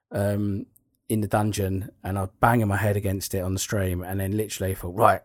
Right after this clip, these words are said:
woke up in the morning, it's like, "No, no, no, I've got, I, I wanna go back to this, I wanna beat her, I wanna beat her."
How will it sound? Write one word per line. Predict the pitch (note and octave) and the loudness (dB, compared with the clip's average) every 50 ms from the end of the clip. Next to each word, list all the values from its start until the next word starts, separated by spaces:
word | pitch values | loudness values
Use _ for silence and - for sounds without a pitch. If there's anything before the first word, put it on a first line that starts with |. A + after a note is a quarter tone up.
| _ | _
woke | - B2+ B2 B2 - A#2 | 0 2 2 2 2 -2
up | - - | -4 -2
in | A#2 | -2
the | A2 | -2
morning, | G#2+ G#2 G2 F#2 | 0 0 -2 -2
it's | - - | -4 -4
like, | - - | -4 -2
"No, | A2+ A2 | 0 0
no, | G#2+ G2+ G2+ | 0 0 0
no, | G2 F#2+ | -2 -2
I've | F#2+ - | -4 -6
got, | - A#2+ D#2+ | -6 -6 -4
I, | G#2 | -4
I | A2+ A#2 G#2 | -4 -4 -2
wanna | A2+ A#2 G#2+ | -2 -2 -2
go | - G#2+ G2+ | -2 -2 -2
back | - G#2+ - - | -2 -4 -4 -6
to | - | -10
this, | - - - | -10 -8 -6
I | |
wanna | F#2+ G2 | -6 -6
beat | - - G#2 G2 | -2 -2 -4 -4
her, | F2+ F2+ F2+ | -4 -4 -6
I | F#2 | -6
wanna | F#2 G2 | -6 -8
beat | - G#2+ G#2+ G2 | -6 -6 -6 -6
her." | E2 F2 | -8 -10